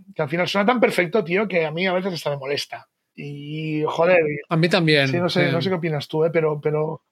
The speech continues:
Speaker 2: Sí, sí, totalmente. De hecho, el, el,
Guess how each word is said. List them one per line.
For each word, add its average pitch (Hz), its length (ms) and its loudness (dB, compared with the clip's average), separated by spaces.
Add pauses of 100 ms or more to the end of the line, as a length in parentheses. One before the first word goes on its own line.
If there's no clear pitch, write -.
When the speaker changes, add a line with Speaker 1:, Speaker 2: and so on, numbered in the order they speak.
(160)
Speaker 2:
Sí, 208 360 2
sí, 180 320 4
totalmente. 175 580 2
De 147 80 6
hecho, 180 240 2
el, 160 240 2
el, 131 640 -6